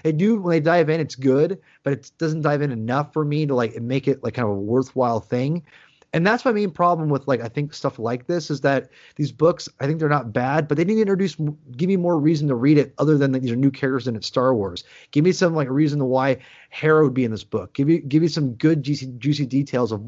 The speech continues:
you know, what Jason's up to, where, who's watching Jason this whole time, 'cause we're curious. That's Kanan's kid and it's her kid. So let's, you know, let's give us some more information. Um, th-, that's, and again, I'm gonna go on a tangent. I apologize, but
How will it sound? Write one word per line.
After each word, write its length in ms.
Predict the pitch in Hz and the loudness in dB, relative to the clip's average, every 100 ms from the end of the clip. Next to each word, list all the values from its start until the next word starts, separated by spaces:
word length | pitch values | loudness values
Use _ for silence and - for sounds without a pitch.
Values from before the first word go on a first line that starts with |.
| - | -8
you 80 | 127 | -4
know, 140 | 117 | -2
what 300 | 110 147 151 - - 151 | 2 0 0 -12 -16 -6
Jason's 460 | 131 165 160 147 120 | 2 4 4 2 0
up 180 | 110 - | 0 0
to, 200 | 110 98 | -4 0
where, 220 | 123 143 | 0 -2
who's 280 | - 202 160 | 0 0 2
watching 400 | 165 180 175 131 | 0 2 0 2
Jason 380 | 123 117 113 | 0 0 -6
this 120 | 104 95 | -8 -6
whole 160 | 110 | -6
time, 340 | 101 110 95 98 | -4 -4 -4 -2
'cause 220 | 156 147 - - | -2 -2 -8 -2
we're 120 | 240 | -2
curious. 500 | - 302 285 113 - | 2 4 6 4 0
That's 160 | 151 - | -8 -8
Kanan's 420 | - 196 196 180 | -2 2 2 -2
kid 380 | - 226 107 - | 0 2 0 -4
and 220 | 139 135 | -6 -6
it's 80 | - | -2
her 160 | 233 | -4
kid. 400 | 233 - 92 90 | -4 -8 -8 -10
So 360 | - 165 156 151 - _ _ | 2 6 6 4 -8 _ _
let's, 300 | 170 202 - _ | -6 -6 -8 _
you 100 | 190 | -2
know, 160 | 196 196 | -2 -2
let's 300 | 180 233 233 170 151 - | 0 -2 -2 -12 -14 2
give 220 | 202 220 | 6 6
us 120 | 220 | 4
some 200 | - 196 | -4 -6
more 280 | 175 175 175 | -6 -6 -8
information. 680 | 160 151 131 131 160 107 98 | -10 -8 -6 -6 -6 -10 -12
Um, 500 | 113 131 131 131 123 - - - - - _ | -8 -4 -2 -2 -6 -14 -20 -20 -20 -20 _
th-, 320 | - 147 - | -18 -10 -8
that's, 280 | - 220 214 | -2 -2 -2
and 140 | - 180 | -2 0
again, 180 | 156 | 2
I'm 100 | 139 | 2
gonna 180 | 147 139 | 0 -2
go 140 | 123 110 | -2 -2
on 80 | |
a 40 | 98 | -4
tangent. 320 | - 92 95 | -10 -10 -8
I 40 | |
apologize, 500 | 95 98 87 87 92 | -8 -8 -10 -12 -18
but 220 | - 117 | -2 -2